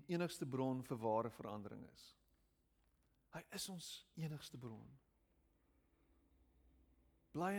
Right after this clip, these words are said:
in hom, glo in hom as ons enigste bron. Daar's, daar's iets daaraan om iemand te sien wat,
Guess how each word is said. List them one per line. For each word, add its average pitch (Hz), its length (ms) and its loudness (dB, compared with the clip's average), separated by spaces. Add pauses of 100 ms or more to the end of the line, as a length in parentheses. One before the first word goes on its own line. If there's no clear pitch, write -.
in 170 80 0
hom, 156 320 -2 (680)
glo 196 220 6
in 165 80 4
hom 131 280 4 (160)
as 135 140 -8
ons 127 120 -6
enigste 135 320 -2
bron. 120 320 -6 (2500)
Daar's, 202 320 -8
daar's 196 360 -8
iets 269 280 -4
daaraan 190 440 -2
om 170 200 -2 (240)
iemand 226 320 2
te 208 80 -6
sien 180 420 -2
wat, 143 140 0